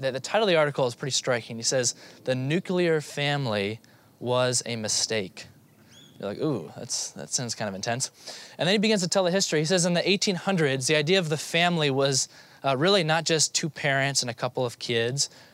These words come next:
but the idea of a family was an extended family where dozens of people would live under the same roof,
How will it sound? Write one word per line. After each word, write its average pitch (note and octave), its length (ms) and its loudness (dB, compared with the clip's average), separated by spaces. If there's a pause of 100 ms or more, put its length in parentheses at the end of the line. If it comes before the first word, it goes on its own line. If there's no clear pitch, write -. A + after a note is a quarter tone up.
(120)
but C3+ 80 0
the C3 60 2
idea D#3+ 180 2
of C#3+ 80 0
a B2 60 -2
family D#3 400 -2
was A#2 200 0
an A2+ 80 -6
extended B2+ 500 0
family G#2 380 -4
where B2+ 180 2 (260)
dozens F3 440 4
of - 180 -4
people D#3 640 0 (420)
would D3 140 0
live D#3+ 260 2
under D#3+ 160 0
the B2+ 80 -4
same C#3 360 0
roof, A#2+ 400 -4